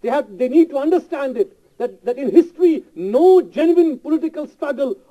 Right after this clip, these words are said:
of, of, uh, of any, any nation has been suppressed through military might, and theirs will not succeed as well. Let this be known to them. Let the, let, let the, let, let them understand it very well. And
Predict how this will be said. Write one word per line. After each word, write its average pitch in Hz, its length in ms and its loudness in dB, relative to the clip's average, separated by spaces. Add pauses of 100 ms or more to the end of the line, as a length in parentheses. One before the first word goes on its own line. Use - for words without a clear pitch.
of, 254 300 0
of, 262 320 -4
uh, 262 140 -2
of 262 320 -6
any, 302 380 -2 (180)
any 285 240 -4
nation 269 520 -2 (240)
has 240 140 -4
been 254 280 -10
suppressed 277 520 -6
through 269 300 -8 (100)
military 254 480 -6
might, 233 300 -6 (380)
and 233 240 -10
theirs 254 320 4 (260)
will 240 160 -4
not 240 280 -8
succeed 214 400 -16
as 190 160 -8
well. 214 300 -6 (460)
Let 254 280 -2
this 247 120 -10
be 233 340 -10 (160)
known 240 420 0
to 302 80 -6
them. 294 300 0 (240)
Let 240 220 -6
the, 262 100 -4
let, 226 280 -4
let 240 200 -2
the, 254 80 -4
let, 233 260 -2
let 240 220 -6
them 247 180 0
understand 285 540 -4
it - 140 -14
very 339 240 6
well. 277 260 -2 (680)
And 240 280 -6